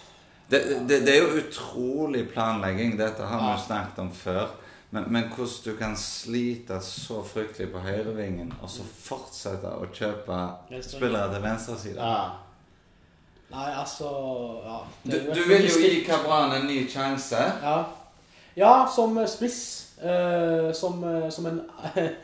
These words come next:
Speaker 2: andrevalgsspiss. Eh, for han funker jo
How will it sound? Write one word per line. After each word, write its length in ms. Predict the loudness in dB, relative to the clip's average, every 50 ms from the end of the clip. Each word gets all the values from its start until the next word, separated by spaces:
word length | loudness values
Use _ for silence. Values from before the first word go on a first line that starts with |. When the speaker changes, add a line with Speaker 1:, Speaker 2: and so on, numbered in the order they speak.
| -18 -20 -20 _ -2
Speaker 2:
andrevalgsspiss. 800 | 0 0 2 2 4 4 2 2 0 -4 -4 -6 -6 -4 -6 -8 -8 -8 -10 -12 -16 -20 -20 _ _ _
Eh, 200 | -8 -4 -4 -2
for 100 | -2 -2
han 80 | -2 -2
funker 280 | -2 -4 -4 -6 -4
jo 100 | -2 0